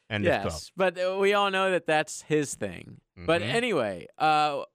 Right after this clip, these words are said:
Speaker 2: so last week you said something that I was like, "Man, Baloo's really on, like, a get off my lawn, old man. This is a really old man take from him. I don't agree with it."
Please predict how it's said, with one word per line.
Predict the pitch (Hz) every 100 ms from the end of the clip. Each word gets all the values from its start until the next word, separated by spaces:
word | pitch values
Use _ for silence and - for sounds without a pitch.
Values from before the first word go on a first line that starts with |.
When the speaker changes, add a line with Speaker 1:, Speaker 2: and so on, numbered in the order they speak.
| _ _ _ _ _ -
Speaker 2:
so | - 180
last | 202 294 330 -
week | 247 -
you | 185
said | - 175 165
something | 175 165 170
that | 160
I | 160
was | 156 151
like, | 156 147 _ _ _ _ _ -
"Man, | 220 226
Baloo's | 196 196 277 320 247
really | 185 190 196 185
on, | 165 170 165
like, | 165 151 143
a | 135 117 113 101 - _ _ -
get | 147
off | 143 143 -
my | 135 127
lawn, | 127 127 123
old | - 131 139
man. | 123 127 139 135 127
This | 147 190
is | 185
a | 165
really | 160 156
old | 135 135 143 127
man | 123 135 139
take | - 139 170 -
from | 120 95
him. | 95 90
I | 92 101
don't | 127 139 170
agree | 123 143 160
with | 120 95
it." | 92